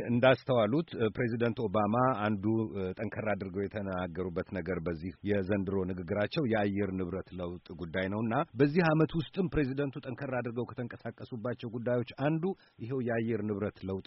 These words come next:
ጉዳይ ይመስላል። እስቲ እሳቸው ካነሱት አንድ ነጥብ ልነሳና ለመሆኑ የተፈጥሯችን አካባቢ እየተለዋወጠ ነው? የአየር ንብረት ለውጥ የሚባል ነገር አለ? በዚህስ ላይ የሰው ልጅ እንቅስቃሴ የሚያበረክተው አስተዋጽኦ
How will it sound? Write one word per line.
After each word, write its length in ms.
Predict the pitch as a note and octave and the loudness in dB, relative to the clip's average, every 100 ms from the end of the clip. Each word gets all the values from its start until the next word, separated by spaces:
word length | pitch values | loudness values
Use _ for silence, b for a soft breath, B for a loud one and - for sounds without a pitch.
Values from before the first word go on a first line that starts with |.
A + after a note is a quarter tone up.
| E2 | -8
ጉዳይ 300 | E2+ E2 E2+ | -6 -2 -2
ይመስላል። 440 | E2 E2 D2+ C2+ - B B | -2 -6 -8 -10 -12 B B
እስቲ 160 | - - F3 | -6 0 0
እሳቸው 540 | - C#3+ C#3 D3+ C3+ B2+ - | 2 0 2 4 4 4 0
ካነሱት 460 | A#2 A#2+ - B2 - | 2 2 0 -6 -2
አንድ 260 | B2 B2 A2+ | 0 2 2
ነጥብ 280 | A2+ A#2 G#2 | 2 0 2
ልነሳና 540 | G#2+ G#2 F#2+ F#2+ F2 D2 - b b F#2 | 2 2 0 -2 -2 -4 -8 b b 2
ለመሆኑ 440 | C#3+ F3 F#3 E3+ A#2 | 4 4 4 2 4
የተፈጥሯችን 960 | A#2+ D3+ D3 C3 C#3+ B2+ C3 B2 - A2+ | 6 6 4 0 -4 -2 0 -2 -2 -2
አካባቢ 460 | A2 A2+ G2+ G2+ G2 | -2 -4 -2 -2 -2
እየተለዋወጠ 680 | F#2 G2+ G2 G2+ G#2 A2+ A#2+ | -4 -6 -4 0 0 0 2
ነው? 160 | A#2 D3 - b b - | 4 4 2 b b -2
የአየር 960 | G2 A2 A#2+ A#2+ A2 A2+ G#2+ A#2+ A#2+ A2+ | 2 6 6 4 2 0 2 4 4 2
ንብረት 420 | E2+ A2+ G#2 A#2 - | 2 4 4 2 0
ለውጥ 280 | E2+ A#2 G2+ - | 0 0 0 -2
የሚባል 440 | G#2+ A2 F#2+ G2+ | 0 0 0 0
ነገር 240 | G2+ G2 F#2 - | -2 -4 -6 -2
አለ? 240 | G2 A#2+ C3 C#3+ - b b | 2 4 6 4 2 b b
በዚህስ 460 | B2 A2 C#3+ B2 - | 4 4 4 0 -2
ላይ 140 | A2+ G#2 | -4 -2
የሰው 280 | G#2+ A#2+ A2+ | -2 -2 -2
ልጅ 180 | A2+ F#2+ - G2+ | -2 -4 -8 -6
እንቅስቃሴ 560 | A2 - - A#2 G#2+ A#2 | -6 -4 -6 -4 -6 -2
የሚያበረክተው 720 | G#2+ A2 G2+ G2 - G#2+ F#2 | -2 0 -2 -4 -6 -6 -4
አስተዋጽኦ 540 | F#2 G2+ F#2 E2+ | -4 -6 -6 -6